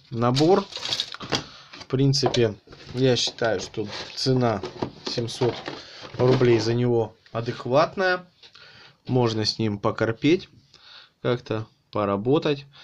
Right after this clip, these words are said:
В принципе, модели фирмы Италери не особо блещут какими-то такими вот, м, изысками, да,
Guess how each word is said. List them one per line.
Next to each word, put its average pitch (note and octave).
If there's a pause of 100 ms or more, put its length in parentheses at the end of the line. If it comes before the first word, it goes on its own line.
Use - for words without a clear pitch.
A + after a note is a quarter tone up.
(600)
В -
принципе, C#3
модели B2 (200)
фирмы A2+
Италери A#2
не G#2
особо D#3+
блещут D3+
какими-то A2
такими G#2
вот, G2 (100)
м, F#2+ (1300)
изысками, A2
да, C3+